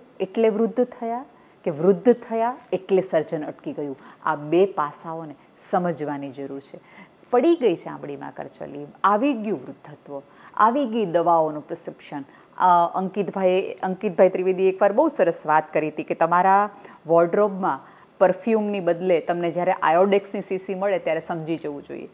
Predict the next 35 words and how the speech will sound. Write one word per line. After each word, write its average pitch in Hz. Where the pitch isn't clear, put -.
કે 160
હવે 160
તમે 151
વૃદ્ધ 143
થઈ -
ગયા -
છો. -
એના 269
બદલે -
આવી 262
ગયું 294
આ 269
બધી 247
સ્થિતિ, -
આવી 190
ગયું 269
વૃદ્ધત્વ, 233
તો 339
શું 349
જીવવાનું 196
બંધ 180
કરી 226
દેવું? 226
શું 285
જગતને 233
હવે 214
પુરવાર 220
કરી 220
દેવાનું 214
બંધ 196
કરી 208
દેવું? 214
ચાલો, 147
એકાદ 240
એવી 214